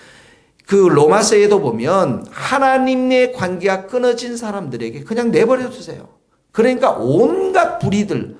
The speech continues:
온갖 죄악들을 범하게 되거든요. 버려두라. 제일 무서운 하나님의 징벌이 무관심입니다. 버려두는 것이죠. 그렇게 나니까 십구 절에 보세요. "바람이 그 날개로 그를 쌌나니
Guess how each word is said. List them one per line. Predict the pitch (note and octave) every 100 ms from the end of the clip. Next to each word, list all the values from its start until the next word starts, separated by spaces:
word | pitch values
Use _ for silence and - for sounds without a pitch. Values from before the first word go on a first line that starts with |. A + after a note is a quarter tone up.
| _ -
온갖 | D3 F#3 G3 G3 -
죄악들을 | D3 D3 C#3+ C3 D#3
범하게 | - - D3+ D#3
되거든요. | D3 F#2+ D#2 D2+ - - - _ _ _ -
버려두라. | C3 C#3+ D#3 C3 A2+ C3+
제일 | - - - - C4 D4 C4+
무서운 | A#3 A3+ A3+ G#3+
하나님의 | A3 G#3+ G3 F#3+ G3+ C3+ - -
징벌이 | - D#3 D#3+ D3+ C#3 G3+ G#3 - -
무관심입니다. | A#2 A#2 D3+ D#3 F3+ D#3 G#2 - -
버려두는 | - A#2+ E3+ E3+ E3
것이죠. | A2+ - - - A2 - - - - _
그렇게 | E3+ F3+ F3+ F#3+
나니까 | C3+ A2 A2 D#3+ A#2+
십구 | G2+ - - F#3+
절에 | F3 E3+
보세요. | A#2+ A2 A2+ G#2+ -
"바람이 | C#3+ C#3+ D#3 D#3 F#3+ C4+ - - - _ _
그 | - F#3+ A3+
날개로 | A2+ A2 B2+ A#2+ B2+ B2 B2 B2
그를 | D#3+ G3
쌌나니 | G3+ A2 G#2 G2 G2 G#2